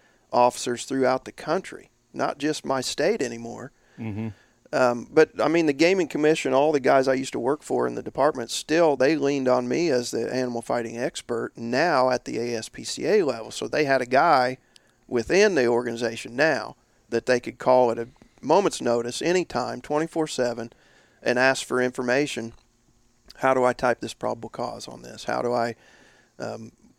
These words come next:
Speaker 1: can you, can your department help us? Can the A S P C A help us?" And, uh, of course, the answer was always yes, because
Speaker 2: Right.
Speaker 1: they had an inside guy now.
Speaker 2: So, so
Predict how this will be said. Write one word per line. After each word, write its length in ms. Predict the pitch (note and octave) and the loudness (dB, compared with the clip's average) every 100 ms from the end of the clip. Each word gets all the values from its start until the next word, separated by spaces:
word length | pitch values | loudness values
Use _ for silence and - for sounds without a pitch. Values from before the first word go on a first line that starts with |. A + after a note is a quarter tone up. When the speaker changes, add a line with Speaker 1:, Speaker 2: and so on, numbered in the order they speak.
| _ - | _ -10
Speaker 1:
can 260 | - C3 B2 | 0 0 2
you, 220 | C3 B2 - | -2 -4 -4
can 220 | A#2 A#2 | -4 -2
your 160 | A#2+ | 0
department 500 | B2+ A#2 C3 B2+ A#2 | -2 0 0 0 -4
help 320 | A#2+ B2 B2 A2+ | -4 -2 -2 -8
us? 200 | A2 - | -10 -12
Can 160 | A2+ | -10
the 120 | A2+ | -8
A 160 | A2+ A#2 | -6 -8
S 100 | A2+ | -10
P 140 | - | -12
C 180 | A#2 - | -12 -8
A 40 | A2+ | -6
help 200 | A#2+ A#2 | -6 -8
us?" 200 | A2+ A#2 | -10 -10
And, 100 | A2+ | -6
uh, 120 | A2+ | -6
of 140 | A#2+ - | -6 -6
course, 300 | - B2 - | -4 -4 -4
the 80 | A2+ | -6
answer 200 | A2+ A#2+ | -6 -8
was 100 | A2+ | -2
always 280 | B2 A#2 A#2 | -2 0 2
yes, 360 | E3+ C#3 - | 4 4 -2
because 480 | - A#2+ A#2+ A2+ G#2+ | -14 -10 -8 -8 -6
Speaker 2:
Right. 240 | G2 F#2+ - _ _ - | -4 -4 -8 _ _ -8
Speaker 1:
they 120 | A#2+ | -4
had 120 | B2 | -2
an 80 | B2 | -2
inside 360 | B2 B2 - B2 | -6 -6 -8 -2
guy 200 | F#3 E3 | 0 0
now. 200 | A2+ A2 _ _ - - | -4 -8 _ _ -20 -16
Speaker 2:
So, 340 | - E3 D#3 - | -2 2 2 0
so 380 | - E3+ D3 | 0 2 2